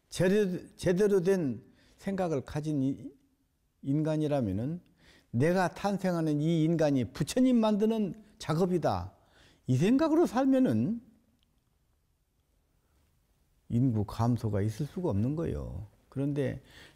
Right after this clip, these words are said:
전부 탐욕과 욕망과 색욕의 그런 찌꺼기로서 인-, 인생을 탄생시키려고 그러니까 이게 인간이 줄어들 수밖에 없고, 그런 찌꺼기 인생을 살-, 사-, 살도록 만들어 낼-, 내려니까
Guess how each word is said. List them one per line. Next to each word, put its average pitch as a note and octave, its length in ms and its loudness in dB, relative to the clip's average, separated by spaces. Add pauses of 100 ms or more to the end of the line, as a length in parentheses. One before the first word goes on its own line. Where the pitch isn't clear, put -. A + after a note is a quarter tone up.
전부 G3 960 0
탐욕과 D#3+ 760 2
욕망과 C#3 680 2
색욕의 A#3 580 2
그런 D3 240 0
찌꺼기로서 C4+ 760 2
인-, F#3+ 320 2 (260)
인생을 F3 420 4
탄생시키려고 D#3 840 2
그러니까 A#2+ 540 2 (300)
이게 G#3+ 280 2 (280)
인간이 D#3+ 400 2
줄어들 F3+ 340 0
수밖에 A#2+ 400 -2
없고, F2 460 -2 (280)
그런 F#3+ 280 2
찌꺼기 G#3+ 420 2
인생을 F3 460 2 (400)
살-, G3 420 0
사-, F3 360 -2
살도록 F3+ 480 2
만들어 E3 400 2
낼-, C#3+ 320 4
내려니까 D3 600 2